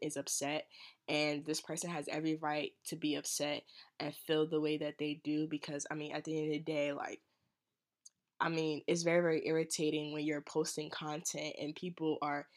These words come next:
screen recording and starting pro-, sc-, screen recording, sending it to other people and starting a whole problems for you. But like I said, I don't feel bad for this person because nobody asked, nobody begged, and nobody forced you to por-, post a certain type of content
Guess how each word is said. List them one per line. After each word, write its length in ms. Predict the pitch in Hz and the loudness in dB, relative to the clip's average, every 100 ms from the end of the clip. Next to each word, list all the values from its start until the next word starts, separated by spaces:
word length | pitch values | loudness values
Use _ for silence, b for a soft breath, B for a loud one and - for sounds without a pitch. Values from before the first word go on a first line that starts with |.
| B B - | B B -4
screen 340 | - - 233 | -2 2 4
recording 480 | 190 185 160 160 151 - | 2 2 0 0 0 -4
and 260 | 147 147 | -4 -4
starting 500 | - - - 170 170 | -2 0 4 4 4
pro-, 260 | 170 160 151 - | 2 2 2 0
sc-, 300 | - - - | -4 -4 -6
screen 380 | - - 240 254 | -6 0 2 2
recording, 480 | 233 180 175 170 165 B B | 2 2 0 -2 -6 B B
sending 380 | - - 202 202 | 2 4 4 2
it 100 | 196 | 0
to 120 | - | 0
other 120 | 156 165 | 0 0
people 380 | 170 156 156 - | -2 -2 -2 -2
and 100 | 156 | -4
starting 360 | - 151 151 | -2 -2 -2
a 80 | 151 | -6
whole 180 | 151 151 | -4 -6
problems 420 | - 147 160 170 | -2 -2 -2 -4
for 100 | 180 | -4
you. 320 | 175 175 185 B B B _ | -4 -2 -4 B B B _
But 140 | 156 151 | 2 4
like 180 | 156 | 2
I 80 | 160 | 0
said, 200 | - 170 | 0 0
I 60 | - | 0
don't 180 | 196 196 | -2 -2
feel 140 | 185 | -4
bad 200 | 156 156 | -4 -6
for 80 | 190 | -4
this 160 | 165 - | -6 -4
person 320 | - - 165 | -4 -4 -4
because 500 | 156 - 151 147 - b b b - | -6 -6 -4 -4 -6 b b b -4
nobody 540 | 147 190 285 294 277 | 0 2 4 4 4
asked, 420 | - 160 165 - - | 2 0 0 -2 -2
nobody 340 | 165 180 190 | 0 0 0
begged, 380 | 160 151 151 - | 0 0 0 -2
and 100 | 156 | -6
nobody 320 | 151 151 147 | -4 -2 -2
forced 460 | 156 - 156 156 - | -4 -4 -2 -2 -4
you 80 | 151 - | -6 -8
to 100 | 139 - | -12 -4
por-, 200 | 147 151 - | -2 -2 -2
post 360 | 175 170 - | 0 0 -2
a 40 | 156 | -4
certain 360 | - 147 160 | -2 -2 -4
type 180 | 170 151 | -6 -6
of 120 | 139 | -8
content 460 | - 160 156 - | -8 -8 -6 -6